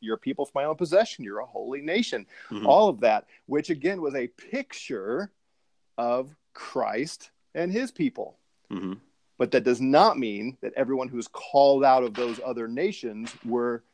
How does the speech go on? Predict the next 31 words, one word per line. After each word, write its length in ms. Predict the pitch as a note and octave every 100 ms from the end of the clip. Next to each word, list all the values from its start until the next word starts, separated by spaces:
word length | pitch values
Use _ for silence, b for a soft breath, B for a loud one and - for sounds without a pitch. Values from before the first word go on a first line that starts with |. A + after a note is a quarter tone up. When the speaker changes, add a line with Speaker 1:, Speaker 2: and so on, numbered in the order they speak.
| -
Speaker 1:
people 260 | C3+ B2
who 180 | B2 C3
knew 300 | A#2+ G#2+ B2
God. 380 | B2 D#3+ F#3+ B2+
We 160 | G#2+ A#2
are 80 | C3
told 260 | - A2 F#2+
Speaker 2:
Mm-hmm. 100 | F2
Speaker 1:
just 120 | -
the 120 | -
opposite. 420 | - - C3+ -
They 140 | B2 C3+
didn't 360 | A#2 F#2+ E3+
Speaker 2:
Right. 120 | E3+
Speaker 1:
know 300 | C3 A2 F#2+
God, 320 | G2 G2 G2 C3
and 100 | C3
they 80 |
perished 500 | B2+ - G2 G#2+ -
in 80 | A#2+
the 60 | G#2
wilderness, 460 | D3 F3+ F3 F3 -
and 80 |
they 60 | F2+
perished 500 | - A2+ B2 B2 - B B B
when 200 | A#2+ A2+
Nebuchadnezzar 580 | A2+ A2 - D3+ E3+ E3+
came 260 | - D#3+
down, 420 | D#3 D3 D3+ D3+ D#3
and 280 | A#2+ A2 G#2
God's 260 | G#2+ G#2+